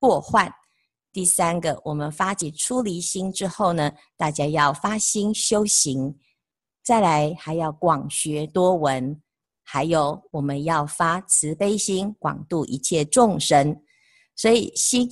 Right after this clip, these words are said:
中有众生的人就叫做成熟。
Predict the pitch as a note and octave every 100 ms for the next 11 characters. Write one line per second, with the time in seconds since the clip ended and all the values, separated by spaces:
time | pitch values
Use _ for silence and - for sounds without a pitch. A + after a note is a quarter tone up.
0 | - A#3+ A#3 B3 - D3 B2 - A3 F#3
1 | F3 F#3 E3 F3 G3+ F3+ - C#3 C3+ C3
2 | C3+ D#3 - E3 D3 D#3 C#3+ D3 C#3+ -
3 | C#3 C#3+ F#3 - C3 C3+